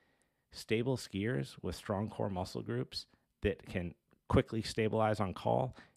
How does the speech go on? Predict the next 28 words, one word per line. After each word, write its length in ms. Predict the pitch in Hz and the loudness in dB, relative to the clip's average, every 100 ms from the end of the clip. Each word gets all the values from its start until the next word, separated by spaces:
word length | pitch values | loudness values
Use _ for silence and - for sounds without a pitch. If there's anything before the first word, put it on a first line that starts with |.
| - | -12
and 220 | - 101 - | -4 -4 -2
execute 480 | 107 - - 117 104 | -6 -6 -6 -4 -2
a 60 | |
movement, 520 | 87 98 101 135 151 - _ _ _ _ _ - | -2 -4 -2 -2 -4 -8 _ _ _ _ _ 0
they 100 | 104 | 0
can 200 | - 95 | 0 -4
slow 260 | - 92 | 0 0
down, 280 | 104 120 120 | 2 0 0
speed 320 | 104 - 90 | -4 -6 -2
up, 320 | 110 120 113 - _ _ _ _ - | 2 2 2 -2 _ _ _ _ -2
or 200 | 110 101 - | 0 0 0
manage 400 | 104 107 107 87 | 0 2 0 -4
the 80 | 87 | -4
both 300 | 110 110 - | -2 -2 -4
at 80 | |
the 100 | 87 | -8
same 280 | 90 98 92 | -6 -4 -4
time 420 | - 98 113 131 110 | -4 -6 -4 -8 -10
much, 480 | 85 92 117 120 - | -12 -2 2 2 0
much 280 | 127 110 - | -2 0 0
better 200 | 104 98 | 0 2
than 160 | 92 87 | 2 -2
someone 460 | - 92 90 82 80 | -2 -2 0 -2 -2
who 80 | 92 | 0
doesn't 220 | 85 82 | 0 0
have 180 | 76 - | -6 -6
core 140 | - | -8
stability. 480 | - - - - - | -8 -8 -8 -8 -14